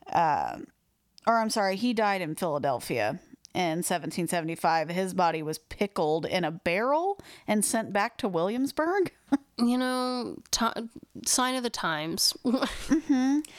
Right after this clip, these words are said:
Speaker 1: Today, he is one of the few buried under William and Mary Wren's chapel in the Wren Crypt with his father, Sir Randolph, and brother John Randolph, a Tory. I don't know what a Tory is.
Speaker 2: Mm-hmm.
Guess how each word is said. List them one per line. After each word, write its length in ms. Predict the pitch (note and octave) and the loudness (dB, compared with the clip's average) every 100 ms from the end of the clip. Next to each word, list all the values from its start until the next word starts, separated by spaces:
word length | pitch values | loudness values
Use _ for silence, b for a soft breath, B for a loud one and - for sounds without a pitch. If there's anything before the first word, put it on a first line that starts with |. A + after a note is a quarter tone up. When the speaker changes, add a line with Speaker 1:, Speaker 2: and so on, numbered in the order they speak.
| B B | B B
Speaker 1:
Today, 300 | B3 C#4 D4 | 2 2 2
he 120 | D4 | 0
is 160 | C4+ C4 | 0 2
one 140 | C4 | 2
of 80 | B3 | 0
the 80 | A#3 | -2
few 200 | A#3+ A3+ | 0 2
buried 340 | G#3+ G3+ G3 | 0 0 0
under 240 | G3 F#3+ F#3 | 0 0 0
William 400 | F#3 F3+ F3 E3 | 2 2 2 0
and 140 | D#3+ | 0
Mary 320 | D#3+ D3+ D#3+ | 0 0 -2
Wren's 560 | D#3+ E3+ D#3 D#3 D#3 - | 0 0 0 0 -2 -2
chapel 640 | - F#3 D#3+ - E3 D#3 | 0 2 2 2 0 2
in 440 | - E3 D#3 D#3 - | 0 0 0 -4 -6
the 140 | - D#3+ | -6 -2
Wren 340 | D3 E3+ E3 | 0 0 0
Crypt 580 | D#3+ - F3+ B3 - - B B B - | -4 -2 -2 -2 -8 -16 B B B -2
with 140 | G3 | -2
his 180 | G3 - | -2 0
father, 360 | F3+ E3+ E3+ | 2 2 0
Sir 360 | E3+ - F3+ F#3 | -2 0 0 0
Randolph, 560 | D#3+ D3+ C#3+ D3+ F3 F#3+ | 0 0 2 2 2 2
and 180 | E3+ | 0
brother 280 | E3 E3 E3 | 0 0 -2
John 260 | F3+ G#3 G#3 | -2 -2 0
Randolph, 560 | D#3+ D#3 C#3 E3+ - - B B B - | 0 2 2 2 -2 -20 B B B -2
a 380 | E3+ D#3+ - - | 0 0 -4 -8
Tory. 580 | - D3+ D3+ F3 B3 F4 - _ - _ E4 | -4 0 2 0 -2 -4 -8 _ -20 _ -4
I 80 | F#3+ | -2
don't 140 | F3+ | 0
know 100 | E3+ | 0
what 140 | F3 | 0
a 80 | F#3 | -2
Tory 380 | G3+ B3+ - G2+ | -2 -4 -4 -4
is. 260 | C#2+ - - - | -6 -6 -4 -2
Speaker 2:
Mm-hmm. 680 | C#4 - - G3+ A#3 F3 | -2 -4 -4 -2 0 -4